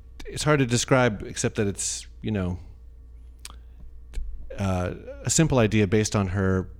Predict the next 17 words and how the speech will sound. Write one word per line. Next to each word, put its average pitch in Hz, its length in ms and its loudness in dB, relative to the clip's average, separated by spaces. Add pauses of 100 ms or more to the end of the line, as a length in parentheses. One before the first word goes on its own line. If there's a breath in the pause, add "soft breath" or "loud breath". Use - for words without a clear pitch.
her, 95 420 0
uh, 90 320 -4 (720 soft breath)
her - 160 0
own 120 140 6
experience, 107 640 0 (160)
d-, - 120 -8
d-, - 300 -12 (340)
giving 117 240 4
a 104 60 6
speech, - 420 2
What 101 140 2
the - 40 -14
Constitution 90 420 -2
Means 85 200 -2
to 87 80 -4
Me. 80 220 0 (760 soft breath)
Uh, 87 340 0